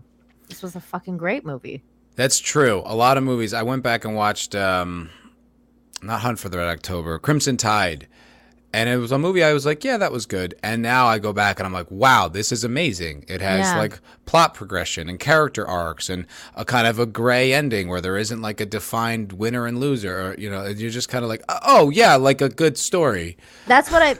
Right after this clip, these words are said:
Speaker 1: that's what I'm claiming about, uh, the, the new Matrix. Like, uh, you know, everybody,
Speaker 2: Mm.
Speaker 1: everybody who claims that they hated, like, the, the, the sequels, like, the second and the third one, they're gonna,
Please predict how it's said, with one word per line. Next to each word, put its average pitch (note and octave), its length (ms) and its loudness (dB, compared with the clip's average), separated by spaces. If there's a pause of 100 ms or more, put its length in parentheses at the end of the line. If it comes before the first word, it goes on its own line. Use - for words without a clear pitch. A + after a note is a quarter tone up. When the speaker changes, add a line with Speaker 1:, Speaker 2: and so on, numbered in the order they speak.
Speaker 1:
that's C#4 240 2
what D#4 100 2
I'm C#4 140 2
claiming B3+ 420 -4
about, G#3 460 0
uh, F#3 260 0
the, F#3+ 260 -8
the F#3+ 120 -6
new G3+ 160 -2
Matrix. - 800 -8 (400)
Like, F#3 180 -4
uh, E3 380 2
you F3+ 100 -6
know, F3+ 180 -2
everybody, G3+ 600 -2
Speaker 2:
Mm. - 80 -6
Speaker 1:
everybody A3 340 -6
who G3 140 -6
claims G3 400 -8
that F#3 120 -8
they E3 140 -4
hated, E3+ 680 -4 (120)
like, D#3+ 180 -8
the, D3 300 -4
the, D#3+ 180 -6 (100)
the D#3 80 -4
sequels, D#3 840 -6
like, D3+ 200 -6
the D3 80 -10
second D#3 340 -8
and C#3 100 -10
the C#3 80 -10
third D#3+ 300 -6
one, C#3+ 400 -6 (640)
they're G#3 100 -2
gonna, A3+ 260 -2